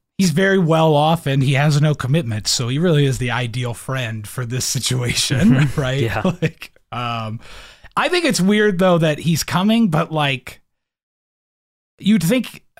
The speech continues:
Speaker 1: I don't know, you'd think they would find some way to plan so, like, he can arrive and spend a day with them at least before they leave, you know?
Speaker 2: Yeah.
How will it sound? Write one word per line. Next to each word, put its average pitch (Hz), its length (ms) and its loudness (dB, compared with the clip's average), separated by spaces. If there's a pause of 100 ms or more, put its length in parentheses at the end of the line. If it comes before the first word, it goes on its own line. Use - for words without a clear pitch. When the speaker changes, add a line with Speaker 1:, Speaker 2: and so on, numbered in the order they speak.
Speaker 1:
I 175 100 -2
don't 170 100 4
know, 131 60 2
you'd 151 200 0
think 214 180 -2
they 202 100 2
would 156 140 0
find 143 280 0
some 147 140 0
way 131 120 0
to 123 80 -6
plan 127 360 -2
so, 135 140 -4
like, 120 180 -4
he 156 120 -2
can 143 180 2
arrive 123 500 0
and 131 180 -2
spend 123 760 -4
a 147 100 0
day 135 320 -2
with 135 320 -2
them 117 320 -2
at 107 140 -8
least 135 340 -2
before 113 400 -8
they 104 260 -6
leave, 107 540 -6
you 110 140 -12
know? 113 400 -6
Speaker 2:
Yeah. 113 260 -8